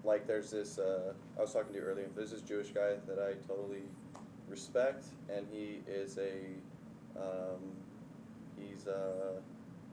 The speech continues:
what's the word? He doesn't believe that Jesus, he's a non-messianic Jew,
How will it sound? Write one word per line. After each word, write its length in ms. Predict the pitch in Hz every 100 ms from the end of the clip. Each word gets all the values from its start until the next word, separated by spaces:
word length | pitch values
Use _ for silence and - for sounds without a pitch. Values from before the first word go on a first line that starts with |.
| - - - -
what's 240 | 98 - -
the 380 | 92 95 95 92 -
word? 180 | 95 95 -
He 60 | 110
doesn't 320 | 104 101 95
believe 300 | 104 101 -
that 180 | 98 98
Jesus, 240 | 98 - -
he's 160 | 117 107
a 80 | - -
non-messianic 760 | 107 104 95 92 95 92 90
Jew, 120 | -